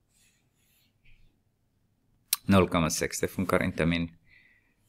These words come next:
med min, eh, och den ex-, det här är ungefär. Och den exakta är x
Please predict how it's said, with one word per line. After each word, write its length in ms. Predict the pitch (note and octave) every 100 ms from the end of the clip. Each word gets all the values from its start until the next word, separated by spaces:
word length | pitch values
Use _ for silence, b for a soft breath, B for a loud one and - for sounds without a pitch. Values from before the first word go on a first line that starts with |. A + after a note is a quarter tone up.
| _ _ _ _ _ _ _ _ _
med 220 | - F#2+
min, 360 | F2+ F2 E2 D#2+
eh, 240 | D#2 D2+ D#2 b _ _ _ _ _ -
och 100 | A2+
den 180 | A2+ A2
ex-, 280 | A2+ - - F#2+
det 100 | G#2
här 160 | A#2+
är 100 | D2+
ungefär. 640 | D2 D2+ E2 - E2+ - _ _ _ _ _ _ _ _ _ -
Och 120 | F2+
den 160 | F2+
exakta 520 | C#2 D2 - - - -
är 440 | D2+ D#2 - - _ _ _ _ _ _
x 320 | E2 F2 -